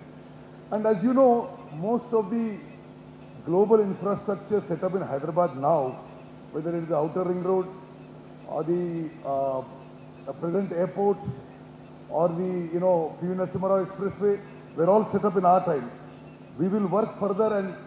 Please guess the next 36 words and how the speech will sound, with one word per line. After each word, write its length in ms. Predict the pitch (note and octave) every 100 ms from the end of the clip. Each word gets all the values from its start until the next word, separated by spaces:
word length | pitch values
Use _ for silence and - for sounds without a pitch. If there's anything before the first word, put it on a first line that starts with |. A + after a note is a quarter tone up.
| - - -
it 100 | E3+
is 140 | F#3 C3 -
after 340 | D#3 F3 F#3+
the 60 | F#3+
government 360 | F#3 G3 G#3
has 120 | G#3 G3
come 240 | G3+ G3 -
that 140 | G3 - - - - - G2
regional 440 | D#3 F#3+ G3 G#3+
ring 260 | G3 F#3+ G3
road 280 | F#3+ G#3 F#3+
with 100 | F#3
an 100 | E3
investment 460 | F3 F#3+ - G3
of 140 | F#3 -
twenty-two 380 | E3+ E3 F3 F#3+
thousand 260 | F3+ F3
crores 200 | E3 F#3+ F3+
has 100 | E3+
been 180 | E3 D#3+
sanctioned. 420 | D#3 D#3 D#3 - - - - - - - - - - C#3+
We 80 |
are 40 | G3
going 160 | G#3
to 60 | G3+
build 420 | D#3+ G#3+ A3+ G#3 - - - -
radial 480 | E3+ G3+ G3+ A3 G3+
roads 300 | G3+ G#3+ D#3+
from 320 | F#3 F#3 E3+ - - - - - -
inner 200 | F#3 G#3
ring 220 | G3+ G3
road 300 | G3+ G#3+ -
to 140 | G3+ E3
outer 260 | F3+ G3
ring 240 | G3 G3 F#3
road 300 | G#3 A3